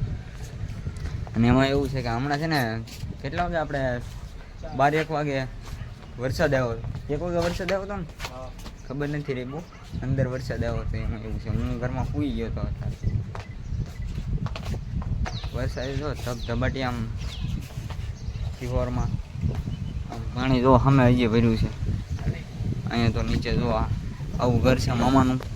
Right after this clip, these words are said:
Speaker 1: મેં તમને કીધું ને મામાનું ઘર બતાવી છે. આ ભાઈ પાછો જો બીજો પોઝ આપ્યો છે. આ ભાઈ પાછો હામા હામી ફોટા પાડે છે. એવું? ઓહો હો, એ વાહ, વાહ,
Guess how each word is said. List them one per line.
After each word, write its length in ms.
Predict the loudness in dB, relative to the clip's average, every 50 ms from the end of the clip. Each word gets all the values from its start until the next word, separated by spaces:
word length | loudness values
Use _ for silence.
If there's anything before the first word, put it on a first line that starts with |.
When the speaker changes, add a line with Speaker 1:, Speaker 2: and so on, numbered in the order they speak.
| -6 -6 -4 -4 -2 -2 -2 -2
Speaker 1:
મેં 120 | -2 -2
તમને 220 | 2 2 2 4 4
કીધું 280 | 4 4 4 4 6 6
ને 60 | 6 6
મામાનું 300 | 4 4 4 4 4 4
ઘર 120 | 4 6 6
બતાવી 320 | 6 4 6 4 4 4 2
છે. 140 | -2 -4 -4 -4 -4 -6 -6 -6 -6 -4 -4 -4 -4 -6 -6 -6 -4 -2
આ 100 | -2 0 0
ભાઈ 220 | 0 0 0 0
પાછો 180 | 0 0 2 4 4
જો 100 | 6 6 6
બીજો 260 | 6 6 6 6 6 6
પોઝ 240 | 4 4 4 4 4
આપ્યો 260 | 2 2 2 0 -2
છે. 140 | -2 -2 -6 -4 -4 -2 -4 -4 -6 -6 -6 -4 -2
આ 120 | 2 2 4
ભાઈ 180 | 6 6 4 4
પાછો 180 | 2 2 0 2
હામા 280 | 2 4 4 6 6 6
હામી 240 | 6 4 2 2 4 4
ફોટા 240 | 6 8 8 8 8
પાડે 220 | 8 6 6 4
છે. 1900 | 2 2 2 2 2 2 2 0 0 -2 -4 -6 -6 -6 -6 -8 -8 -8 -8 -10 -8 -4 -2 -2 -2 -2 -4 -10 -10 -8 -6 -4 -2 0 0 4 4 6
એવું? 180 | 6 4 4 2 -2 -2 -4 -6 -10 -10 -6 -2
ઓહો 460 | 0 0 2 6 8 8 8 10 8 6
હો, 100 | 6 6 6
એ 260 | 8 8 8 8 6
વાહ, 320 | 2 2 4 6 6 8 6 6 6
વાહ, 280 | 6 6 6 6 4